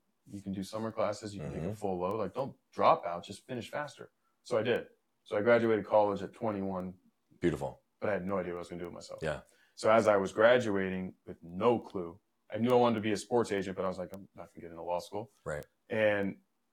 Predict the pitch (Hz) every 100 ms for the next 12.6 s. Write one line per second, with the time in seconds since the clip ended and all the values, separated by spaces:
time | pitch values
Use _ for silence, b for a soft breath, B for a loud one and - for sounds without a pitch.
0 | _ _ _ - 98 101 104 95 92 95
1 | 95 98 101 98 101 - 101 95 90 87
2 | 85 87 85 101 117 _ _ _ - 107
3 | 101 98 - 107 120 117 104 95 87 110
4 | 113 113 98 95 _ - 139 143 120 107
5 | 98 95 92 104 104 101 95 98 95 95
6 | 87 127 107 98 95 95 92 90 90 -
7 | 104 143 175 131 123 123 113 170 113 87
8 | - 98 - 107 101 - 165 - 87 -
9 | _ _ _ _ 107 107 98 95 113 107
10 | 98 98 95 95 87 98 95 95 92 104
11 | 95 87 90 85 82 87 85 113 98 92
12 | 87 85 87 80 90 123